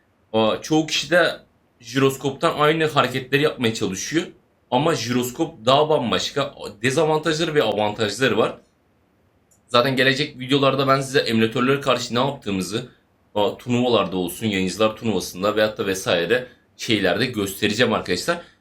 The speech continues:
Emülatörler arkadaşlar yakın temasta zorluk çeker.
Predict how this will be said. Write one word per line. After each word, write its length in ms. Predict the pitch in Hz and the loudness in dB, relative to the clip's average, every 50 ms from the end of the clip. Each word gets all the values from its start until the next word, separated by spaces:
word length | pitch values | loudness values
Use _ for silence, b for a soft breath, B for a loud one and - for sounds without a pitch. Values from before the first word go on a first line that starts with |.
| _ _ _ _ _ | _ _ _ _ _
Emülatörler 440 | 131 135 139 143 160 165 156 170 170 | 0 2 2 2 2 2 2 4 4
arkadaşlar 380 | 170 165 160 160 - 190 175 - - - - - - | 4 2 0 -2 -2 0 0 0 -2 -6 -10 -10 0
yakın 280 | 117 127 135 - 185 165 | 0 0 0 0 -2 -2
temasta 500 | 175 175 156 151 156 156 - - 208 202 | 0 0 2 2 0 0 -2 -2 -2 -2
zorluk 580 | 165 - 131 110 107 117 131 139 151 170 165 - | -2 -4 -8 -14 -6 -2 0 0 0 0 -2 -2
çeker. 340 | - 131 107 127 151 - | -2 0 2 0 0 -2